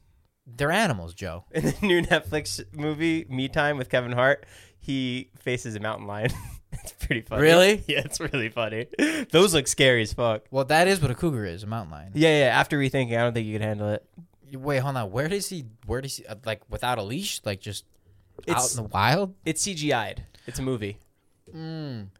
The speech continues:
Speaker 2: But he
Speaker 1: Oh, Me Time is a movie.
Speaker 2: Yeah.
Speaker 1: Oh, I thought it was, uh, stand-up.
Speaker 2: No, no, no. It's Kevin Hart and my friend Mark Wahlberg. They have a movie together on Netflix.
Speaker 1: Is it funny?
Speaker 2: Yeah, it actually is.
Speaker 1: I'll watch it.
Speaker 2: It reminds me of, like, um,
Speaker 1: My
Speaker 2: an,
Speaker 1: friend Mark Wahlberg.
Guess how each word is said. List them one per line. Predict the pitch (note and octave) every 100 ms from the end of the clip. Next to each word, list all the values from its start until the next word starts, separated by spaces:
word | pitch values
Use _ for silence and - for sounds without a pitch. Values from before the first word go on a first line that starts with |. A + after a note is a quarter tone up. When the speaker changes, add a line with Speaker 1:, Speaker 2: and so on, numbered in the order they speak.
| _
Speaker 2:
But | A#2+ C#3 C3
he | C3+
Speaker 1:
Oh, | F3+ E3
Me | D#3+
Time | F#3+ G3+ F#3
is | E3+
a |
movie. | C#3 C#3 B2+ F2+ F#2+ -
Speaker 2:
Yeah. | C3+ C#3+ A2 G#2
Speaker 1:
Oh, | C#3
I | C3+
thought | C#3+ F3
it | E3+
was, | D3+ C#3+
uh, | C3 A#2
stand-up. | - C3 A#2+ G2+ - _ _ _ -
Speaker 2:
No, | F3 G#3
no, | F#3+
no. | F3+ D3+
It's | C3+
Kevin | - D#3 D3+
Hart | D3
and | C3
my | B2
friend | C3 A#2+
Mark | A2+ A2+
Wahlberg. | A2 G#2 G#2
They | G#2+
have | G#2+
a |
movie | G#2 G2
together | G2 F#2+ G2
on | F#2+
Netflix. | F#2+ - - - _ _ _ _ - E2 _ _ _ _ _ _ _ _
Speaker 1:
Is | A2+
it | A#2
funny? | G#2+ C#3+ _ _ _ _ _
Speaker 2:
Yeah, | E3 F3
it |
actually | D3 D3 D3
is. | B2+ - _ _ _ -
Speaker 1:
I'll |
watch | G#2 F2+
it. | - _
Speaker 2:
It |
reminds | D#3+ F3 F3+ F3+
me | F3+ F#3+
of, | E3+
like, | E3
um, | D#3 C#3+ C3+ B2+
Speaker 1:
My | B2
Speaker 2:
an, | A2+
Speaker 1:
friend | D3 G#2+
Mark | G2+ F2+ -
Wahlberg. | F2+ - -